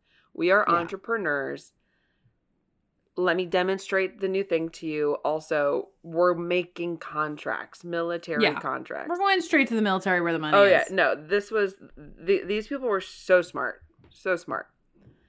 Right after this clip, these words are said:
Speaker 1: But in nineteen oh eight, with Army observer Thomas E. Selfridge as a passenger, Orville's aircraft crashed.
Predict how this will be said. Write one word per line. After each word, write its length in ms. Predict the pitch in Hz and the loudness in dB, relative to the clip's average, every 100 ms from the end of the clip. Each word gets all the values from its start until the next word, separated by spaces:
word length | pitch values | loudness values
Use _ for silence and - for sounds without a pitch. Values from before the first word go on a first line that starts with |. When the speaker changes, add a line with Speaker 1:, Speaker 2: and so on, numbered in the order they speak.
| _ _ _ _ _ _ _ | _ _ _ _ _ _ _
Speaker 1:
But 140 | 180 | 0
in 100 | 180 | 2
nineteen 380 | 185 247 - 202 | 2 -2 -4 -2
oh 180 | 165 254 | 0 0
eight, 320 | 196 151 - | 0 -2 -4
with 180 | 175 170 | -6 -2
Army 320 | - 170 190 196 | 0 2 0 -2
observer 480 | 190 175 160 160 | 0 0 0 0
Thomas 420 | 156 185 175 180 - | 0 0 2 0 -4
E. 140 | 165 | -6
Selfridge 640 | 156 160 165 - 127 - - | 0 2 0 0 -4 -4 -8
as 140 | 151 | -8
a 60 | 151 | -6
passenger, 720 | 247 277 254 143 107 - - _ _ _ _ _ | -2 -2 -4 -6 -4 -6 -8 _ _ _ _ _
Orville's 460 | 180 180 185 185 - | 4 4 2 -4 -2
aircraft 840 | 214 254 - 160 123 131 - - _ _ _ | -2 -2 -2 0 0 -2 -10 -20 _ _ _
crashed. 720 | - - 151 - - - - | -18 -8 -6 -6 -12 -20 -20